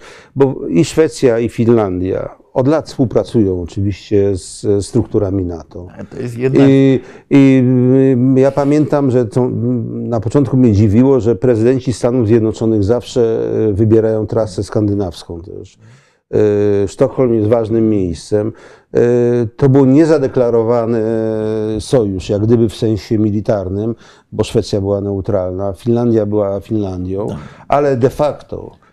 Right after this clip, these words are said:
Speaker 1: jeśli chodzi o, i nawet jeżeli to nie było na papierze, jeżeli to nie były, ale było szereg elementów, włącznie z ćwiczeniami nawet.
Speaker 2: Tak, tylko ćwiczenia to my mamy z Gruzinami.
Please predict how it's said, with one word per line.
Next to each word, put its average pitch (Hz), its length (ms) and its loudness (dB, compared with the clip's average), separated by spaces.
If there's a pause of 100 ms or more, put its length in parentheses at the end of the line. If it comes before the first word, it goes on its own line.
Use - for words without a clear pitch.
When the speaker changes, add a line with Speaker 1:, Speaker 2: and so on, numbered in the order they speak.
Speaker 1:
jeśli 107 200 -18
chodzi 123 240 2
o, 113 480 0 (340)
i 113 160 -6
nawet 131 320 -2
jeżeli 127 300 2
to 123 100 0
nie 117 140 2
było 117 680 0
na 113 140 -2
papierze, 113 540 0
jeżeli 104 360 2
to 117 100 0
nie 113 140 0
były, 120 380 2 (300)
ale 123 200 0
było 135 340 2 (320)
szereg 175 440 -2
elementów, 135 460 0
włącznie 143 300 0
z - 80 -6
ćwiczeniami 139 720 -4 (100)
nawet. - 100 -16 (260)
Speaker 2:
Tak, - 80 -20
tylko 135 480 -12 (140)
ćwiczenia 139 580 -6
to 160 160 -6
my 131 100 -8
mamy 160 360 -4
z 151 60 -4
Gruzinami. 143 720 -8